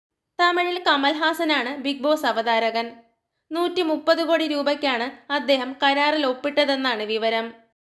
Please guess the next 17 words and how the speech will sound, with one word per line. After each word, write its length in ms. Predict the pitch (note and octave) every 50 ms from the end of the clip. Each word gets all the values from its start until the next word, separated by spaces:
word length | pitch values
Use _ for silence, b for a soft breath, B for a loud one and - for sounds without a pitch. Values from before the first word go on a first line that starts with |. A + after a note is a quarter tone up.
| _ _ _ _ _ _ _
ഷോയുടെ 420 | - - F4+ F4+ F4 F4 F4 E4+ F#4
അവസാന 560 | E4+ D4 C#4 C#4 C#4+ C#4+ D#4 D4+ D#4 D#4 E4
സീസൺ 420 | D#4+ D#4+ C#4 C#4+ C#4 B3+ B3 B3+ -
രണ്ടായിരത്തി 540 | B3+ C4+ B3+ B3+ B3+ C4+ C#4 C#4 D4 C#4 C#4+
ഇരുപത്തിരണ്ടിൽ 540 | C#4 C4+ A#3+ C#4 C#4 C#4+ C#4 C4 A#3+ A3+ G#3+
സംപ്രേഷണം 720 | - - A#3+ A#3 A#3 A#3+ B3+ C4+ C4+ - C4+ A#3 A3+ A3
ചെയ്തു. 320 | A3 G#3+ A3 G#3 A3 A3+ A#3 A3+ A3+ - _ _ _ _ _ _ _ _ _ - D#4+
റിപ്പോർട്ടുകൾ 540 | E4+ F4 E4+ F#4 F#4 F#4 F#4 F#4 F4 F#4 F4
പ്രകാരം 540 | F4 F4 D#4 D#4 D4+ D4 D4 C4+ B3 C4+ C#4 - -
കമൽഹാസന് 760 | C#4+ C#4+ C#4 C#4+ C#4+ D#4 D4+ D4+ D4 D4 D4 C#4 A#3+ A#3 C#4 - - _ _ -
ഒരു 160 | E4 E4+ F4
എപ്പിസോഡിന് 680 | E4+ E4 E4 E4 E4+ D#4 D#4+ D#4+ D#4+ D4+ C#4+ B3+ C4+ C#4+ - -
പന്ത്രണ്ട് 460 | C#4+ C#4 C#4 C#4 D4+ D4+ D4 D#4+ D4+
ലക്ഷം 260 | D4 D4 D4 D4+ C4+
രൂപ 280 | C4+ C#4+ C#4+ C4+ A#3+ G3
പ്രതിഫലം 680 | G#3+ - - C4 C4+ C4 C#4+ C#4+ D4 C#4+ C4 A#3 G#3+
ലഭിച്ചു. 440 | G#3+ G#3+ A3 G#3 G#3+ G#3 - A3 A3+